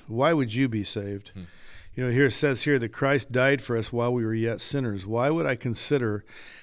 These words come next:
Speaker 1: that with all the sin in my life and all the mistakes I've made and choices, selfish choices against others and for me, why would I be saved? And the answer to the why, it's really clear when you hear,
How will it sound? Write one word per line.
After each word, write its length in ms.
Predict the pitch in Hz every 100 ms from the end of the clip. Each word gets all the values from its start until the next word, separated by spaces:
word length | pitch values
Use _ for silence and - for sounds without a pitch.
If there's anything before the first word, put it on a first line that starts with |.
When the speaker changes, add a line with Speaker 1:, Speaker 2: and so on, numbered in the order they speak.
| -
Speaker 1:
that 180 | 131 113
with 160 | 113
all 180 | 135 165
the 120 | 175
sin 280 | - - 151
in 80 | 139
my 120 | 120
life 340 | 113 123 113 117
and 80 |
all 140 | 113 143
the 80 | 156
mistakes 480 | 113 - 131 117
I've 180 | 117 107
made 280 | 113 123 107
and 120 | 107
choices, 560 | - - 180 202 123 92
selfish 640 | - 156 185 233 196 -
choices 640 | - 139 147 - 101 90 - - - - -
against 560 | 135 117 113 160 185 - -
others 380 | 139 131 113 117
and 120 | 110
for 260 | - 117
me, 180 | 120 110
why 440 | 101 113 170 190 -
would 240 | 123 131
I 160 | 120 127
be 120 | 113
saved? 520 | 107 - 135 120 104
And 100 | 113
the 140 | 110 107
answer 580 | 143 196 - 160 139 - - - - -
to 100 | 151
the 100 | 123
why, 600 | 110 117 135 123 98 104 - - - -
it's 220 | 117 131
really 400 | 135 175 175 139
clear 340 | - 151 143
when 160 | 117 113
you 80 | 101
hear, 220 | 127